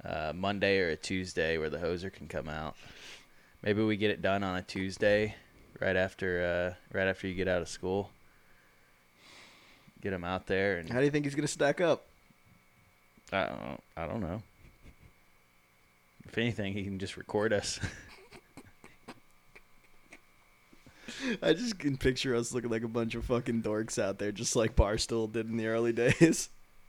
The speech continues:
Speaker 1: So, do you think it's possible for either of us to get a sub five forty?
Speaker 2: No.
Speaker 1: No?
Speaker 2: No.
Speaker 1: I don't think so.
Speaker 2: No. I think you're, you're probably sitting right around five, and I'm probably really close to you.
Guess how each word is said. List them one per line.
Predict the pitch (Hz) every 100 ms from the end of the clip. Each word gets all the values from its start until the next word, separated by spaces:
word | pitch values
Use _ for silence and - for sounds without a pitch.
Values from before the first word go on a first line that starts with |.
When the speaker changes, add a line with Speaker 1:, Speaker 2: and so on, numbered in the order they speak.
| - - -
Speaker 1:
So, | - - 151 156 156 143 - - _ _ _ _ - - - - 120
do | 113
you | 185
think | 254 226
it's | -
possible | - 131 135 139
for | 127 113
either | 110 113 107
of | 107
us | 101
to | -
get | 101
a | 92
sub | - 92 92
five | 90 87
forty? | - 85 85 - - - - - - - - - - - - _ _ _ -
Speaker 2:
No. | 120 - - _ _ -
Speaker 1:
No? | 92 95 95 - -
Speaker 2:
No. | 98
Speaker 1:
I | - - _ -
don't | - -
think | -
so. | - 90 - -
Speaker 2:
No. | 101 92 _ _ _ _ - - - -
I | 135
think | 165 165
you're, | 120 127 113
you're | 131
probably | 139 120 117
sitting | - 110
right | 113 110
around | 107 104 104
five, | 104 101 101
and | 98 101
I'm | 104
probably | 104 98
really | 95 98 87
close | - 92 -
to | -
you. | 76